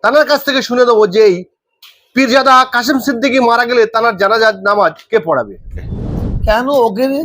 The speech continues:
Speaker 2: কথা বলছেন? ভ্যালুলেস মাল। ওর মুখ না মুখোশ সব বাংলার মানুষ জেনে গেছে।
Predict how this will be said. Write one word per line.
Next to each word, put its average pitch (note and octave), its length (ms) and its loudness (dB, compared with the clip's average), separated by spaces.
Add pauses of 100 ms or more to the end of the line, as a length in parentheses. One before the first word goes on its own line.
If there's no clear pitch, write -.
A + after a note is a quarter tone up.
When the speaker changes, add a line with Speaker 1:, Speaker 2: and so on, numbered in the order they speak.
Speaker 2:
কথা F3 160 0
বলছেন? D3+ 560 -8 (360)
ভ্যালুলেস G#3+ 560 -2
মাল। C#3 220 -4 (1800)
ওর A#3+ 160 4
মুখ A3 440 2
না B3+ 180 2
মুখোশ G#3+ 500 0
সব G3+ 360 -10
বাংলার G3 360 0
মানুষ G3 280 -2
জেনে E3+ 260 0
গেছে। D3 300 -4